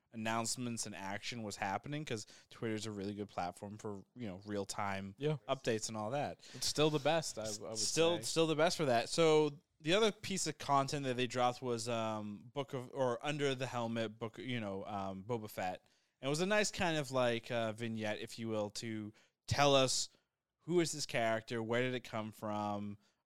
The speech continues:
Speaker 1: um, the history of Boba Fett. And that was kind of interesting. It showcased, like, a lot behind the scenes. Um, even with, um, I believe the actor's name is Daniel Logan, who played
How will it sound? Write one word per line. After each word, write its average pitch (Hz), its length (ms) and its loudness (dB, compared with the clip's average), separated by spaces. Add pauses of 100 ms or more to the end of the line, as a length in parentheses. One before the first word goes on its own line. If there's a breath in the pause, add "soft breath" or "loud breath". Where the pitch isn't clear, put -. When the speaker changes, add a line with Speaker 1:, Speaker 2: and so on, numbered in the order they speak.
Speaker 1:
um, 98 420 -4
the 104 80 -8
history 123 580 0
of 107 280 -2
Boba 104 260 -4
Fett. 98 540 -4 (400 soft breath)
And 135 160 0
that 302 120 8
was 302 140 0
kind 196 240 2
of 143 100 -2
interesting. 117 520 -2
It 117 100 -4
showcased, 127 500 -2
like, 113 120 -6
a 120 60 -2
lot 110 280 0
behind 110 260 -4
the 110 60 -6
scenes. 117 420 -4 (400 loud breath)
Um, 113 380 -2
even 160 300 0
with, 147 240 0
um, 117 320 0
I 110 80 -4
believe 123 340 -4
the 113 400 -4
actor's 117 400 -2
name 113 140 -6
is 101 100 -10
Daniel 107 720 -2
Logan, 117 340 -2
who 127 140 -6
played 107 560 -4